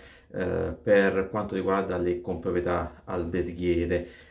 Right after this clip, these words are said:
Eh, voi immaginate, eh, di dover relazionarvi con delle persone che sono, eh,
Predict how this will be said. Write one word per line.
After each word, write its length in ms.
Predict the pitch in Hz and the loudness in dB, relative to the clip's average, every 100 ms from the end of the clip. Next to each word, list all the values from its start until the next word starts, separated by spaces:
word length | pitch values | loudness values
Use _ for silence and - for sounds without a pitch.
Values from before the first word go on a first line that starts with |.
| - | -8
Eh, 140 | 98 | -6
voi 400 | 110 170 - - | 6 6 6 2
immaginate, 1300 | 104 110 113 107 113 120 131 143 143 160 160 156 - - | -2 0 0 0 0 2 2 0 2 2 2 -6 -16 -6
eh, 920 | 98 - 92 90 85 80 85 87 - | -2 0 2 0 0 -2 -4 -8 -12
di 440 | 92 98 110 107 101 | -14 -4 0 0 2
dover 520 | 107 123 131 95 87 | 2 4 6 6 4
relazionarvi 920 | 85 82 92 92 - 98 110 123 92 | 0 0 -2 -2 -6 -6 0 0 0
con 120 | 90 | -4
delle 160 | 87 87 | -2 -2
persone 560 | 87 - - 147 90 73 - - - _ | -2 -6 0 0 0 -6 -16 -20 -20 _
che 500 | - 151 127 - - _ _ | 2 4 4 0 -10 _ _
sono, 840 | - 123 101 87 87 85 82 - | -4 2 2 0 -4 -6 -10 -14
eh, 680 | 92 87 85 85 85 85 | -10 -8 -6 -8 -8 -10